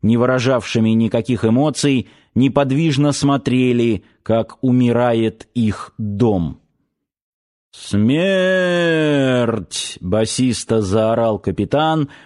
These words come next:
вскидывая над головой руку, в которой сжимал зазубренный ледоруб.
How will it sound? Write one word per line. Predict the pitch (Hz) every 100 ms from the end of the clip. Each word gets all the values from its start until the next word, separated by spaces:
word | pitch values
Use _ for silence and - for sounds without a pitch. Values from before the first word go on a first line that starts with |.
| _
вскидывая | - - - 156 139 135 131 123
над | 120 107
головой | 113 110 117 123
руку, | 117 131 131 - 95
в | -
которой | 104 95 107 104
сжимал | 90 90 107 110 - 120
зазубренный | 95 113 95 117 98 107 107 104 101 -
ледоруб. | 104 104 92 113 110 87